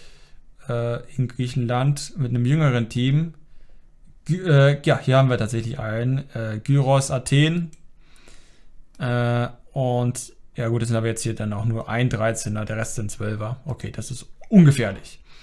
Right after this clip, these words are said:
Sieht sehr gut aus. Du hast, äh, dir entweder eine gute Generation ausgesucht oder, äh, Glück. Na, weiß ich natürlich jetzt nicht. Jetzt finde ich deinen Verein wieder nicht. Das ist ja wieder mal hochprofessionell. Müssen wir gerade noch mal suchen.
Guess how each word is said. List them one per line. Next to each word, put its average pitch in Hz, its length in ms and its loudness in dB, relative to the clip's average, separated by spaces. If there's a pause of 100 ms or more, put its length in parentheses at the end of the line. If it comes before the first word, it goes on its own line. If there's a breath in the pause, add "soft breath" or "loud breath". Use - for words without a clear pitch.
(540 loud breath)
Sieht 214 280 6
sehr 240 120 8
gut 247 200 -2
aus. 247 340 2
Du 180 120 4
hast, 185 320 4
äh, 160 340 4
dir 147 300 4
entweder 160 300 2
eine 143 180 4
gute 160 240 0
Generation 135 640 4
ausgesucht 180 920 -2
oder, 143 680 2
äh, 120 200 0
Glück. 139 360 0 (140)
Na, 131 160 -4
weiß 127 200 2
ich 143 40 2
natürlich 143 260 4
jetzt 139 220 -2
nicht. 135 320 0 (440 soft breath)
Jetzt - 140 -14
finde 123 140 0
ich 120 80 -6
deinen 117 180 -2
Verein 127 320 -2
wieder 110 200 -4
nicht. 113 180 -6
Das 117 140 -8
ist 117 140 -8
ja 110 120 -6
wieder 113 160 -6
mal 110 120 -4
hochprofessionell. 131 760 -2
Müssen 123 200 0
wir 110 100 -2
gerade 110 240 -4
noch 110 60 -4
mal 104 140 -6
suchen. 131 600 0